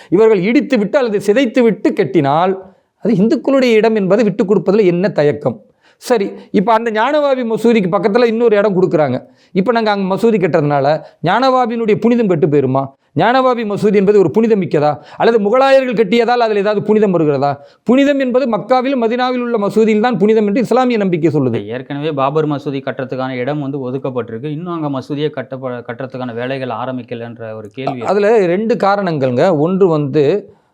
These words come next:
Speaker 1: ஆ, ஸ்ரீராம சேத்திர ட்ரஸ்ட் அப்படின்னு ஒரு ட்ரஸ்ட் தான் வந்து இந்த கோவிலை கட்டுறாங்க.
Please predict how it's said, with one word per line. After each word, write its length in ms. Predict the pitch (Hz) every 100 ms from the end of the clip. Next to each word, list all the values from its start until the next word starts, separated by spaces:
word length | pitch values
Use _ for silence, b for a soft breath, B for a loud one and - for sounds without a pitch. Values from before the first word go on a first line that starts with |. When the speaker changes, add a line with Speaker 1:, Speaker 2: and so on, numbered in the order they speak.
| b 131
Speaker 1:
ஆ, 360 | 143 143 139 131 110
ஸ்ரீராம 440 | 170 220 202 202 -
சேத்திர 380 | 185 185 175 170
ட்ரஸ்ட் 300 | 156 151 -
அப்படின்னு 220 | 131 147
ஒரு 160 | 185 139 139
ட்ரஸ்ட் 280 | 143 - 160
தான் 100 | 180
வந்து 160 | 151
இந்த 140 | 175 135
கோவிலை 300 | 156 160 139
கட்டுறாங்க. 480 | 117 101 127 95 117